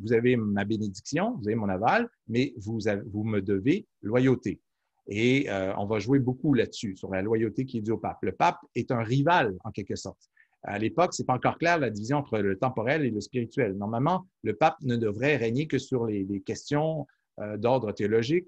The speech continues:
qui relèvent, euh, de la spiritualité et laisser le glaive au, au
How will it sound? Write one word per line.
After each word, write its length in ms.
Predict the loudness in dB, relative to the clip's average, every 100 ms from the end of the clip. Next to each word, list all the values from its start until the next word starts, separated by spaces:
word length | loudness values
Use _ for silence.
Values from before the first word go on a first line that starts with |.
| _ _
qui 120 | -10
relèvent, 360 | -4 0 0 0
euh, 160 | -4 -2
de 80 |
la 80 | -4
spiritualité 800 | -4 -4 -4 -2 -4 -2 -2 -2 _ _
et 120 | 0
laisser 540 | 4 4 4 0 0 2
le 120 | 0
glaive 600 | 0 0 2 2 -2 -6 -10 _ _ _
au, 300 | 6 8 6
au 280 | 2 -4 -4